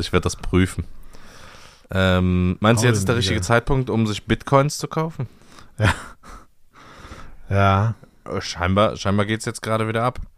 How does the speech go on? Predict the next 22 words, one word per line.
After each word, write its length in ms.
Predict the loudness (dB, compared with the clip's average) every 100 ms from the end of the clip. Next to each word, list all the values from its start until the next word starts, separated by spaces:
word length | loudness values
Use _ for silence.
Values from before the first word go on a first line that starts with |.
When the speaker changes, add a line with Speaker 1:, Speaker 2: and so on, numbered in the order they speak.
| _ -20 -20 -20 -10
Speaker 1:
Irgendwer 300 | -2 0 2
hat 100 | 0
gesagt, 300 | 0 -2 -2
das 100 | -2
Ding 160 | -2 0
wird 140 | 0
hunderttausend. 720 | 0 -2 0 0 0 0 -4 -6 -16 -14
Jetzt 180 | -12
gerade 240 | -6 -4 -4
steht's 280 | -6 -10 -8
bei, 320 | -4 -2 0
weiß 140 | -2
ich 80 | -4
nicht, 180 | -8 -8
sechsundzwanzig 680 | -10 -10 -8 -4 -2 -2 -2
oder 180 | -2 -2
so. 220 | -2 -6 -8 -20 -20 -20 -20 -20 -20 -20 -16 -16 -16 -20 -20 _ _ -10
Speaker 2:
Ja, 220 | 0 0
kauft 340 | 2 2 4
doch 160 | 2 2
ein 100 | 0
paar. 280 | 2 2